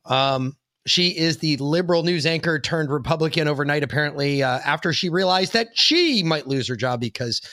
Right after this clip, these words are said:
they're trying to cancel people who, or until it affected her is what I, I've come to, or my assessment of it. I don't trust her, but I don't trust anybody, so don't be offended. Uh,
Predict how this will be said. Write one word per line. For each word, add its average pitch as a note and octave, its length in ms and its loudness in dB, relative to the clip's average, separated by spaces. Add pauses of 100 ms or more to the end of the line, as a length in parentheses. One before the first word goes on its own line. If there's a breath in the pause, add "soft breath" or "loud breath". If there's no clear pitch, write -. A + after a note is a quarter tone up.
(160 loud breath)
they're B2+ 120 0
trying B2+ 280 -4
to A2 40 -12
cancel A#2 520 -6 (420 loud breath)
people B2+ 380 -2
who, A#2+ 300 -4 (100)
or A2 220 -6 (200)
until A3 340 0
it G#3 80 0
affected E3 420 -2
her A#2 200 -4
is G#2 180 -8
what B2+ 160 -2
I, A#2 240 -2 (100)
I've A#2+ 200 -4
come A#2+ 220 -6
to, G2+ 260 -10 (360)
or A2+ 120 -10
my A#2 200 -2
assessment G#2 500 -4
of G2 80 -6
it. G2+ 100 -10 (500 loud breath)
I A3 100 4
don't A3 200 2
trust D#3 280 2
her, D3 120 2
but B2 140 0
I C3+ 80 4
don't D3+ 160 0
trust C3+ 240 -2
anybody, C3+ 380 -2
so A#2 140 -4
don't B2 280 -4
be B2 80 0
offended. A#2+ 440 -2 (640 loud breath)
Uh, B2 220 0